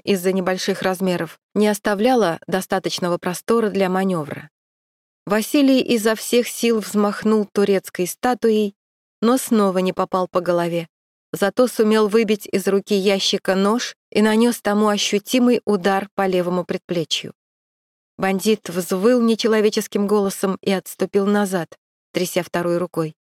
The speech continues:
Теперь он мог отбиваться разве что ногами. На его счастье, в этот момент в прихожей появился долговязый напарник.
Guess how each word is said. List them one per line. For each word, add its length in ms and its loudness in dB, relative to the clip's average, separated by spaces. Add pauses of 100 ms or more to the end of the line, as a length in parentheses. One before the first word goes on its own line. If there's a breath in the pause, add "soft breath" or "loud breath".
(480)
Теперь 400 2
он 100 2
мог 220 0
отбиваться 640 0
разве 260 -2
что 220 -4
ногами. 560 -2 (760)
На 140 2
его 200 4
счастье, 520 2
в 60 2
этот 200 2
момент 380 2
в 80 -14
прихожей 500 0
появился 560 0
долговязый 600 0
напарник. 600 -6